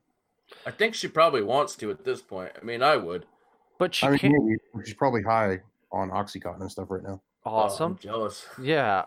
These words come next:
Speaker 2: uh, sweet. No, but I mean, I, I bet she would like to, but the thing is, like, if she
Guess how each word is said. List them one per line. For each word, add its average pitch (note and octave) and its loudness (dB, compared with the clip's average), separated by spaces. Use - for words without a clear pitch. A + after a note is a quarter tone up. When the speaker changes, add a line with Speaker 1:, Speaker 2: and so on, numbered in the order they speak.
Speaker 2:
uh, F2+ 0
sweet. - -10
No, A3+ 2
but A3 4
I A3 4
mean, A#3 2
I, A#3 4
I - 2
bet A3+ 0
she - -4
would G3 0
like D#3+ 2
to, E3 -2
but C#3+ -8
the C#3+ -16
thing D#3+ -2
is, F#3 -2
like, C#3 0
if C#3 -2
she E3+ -6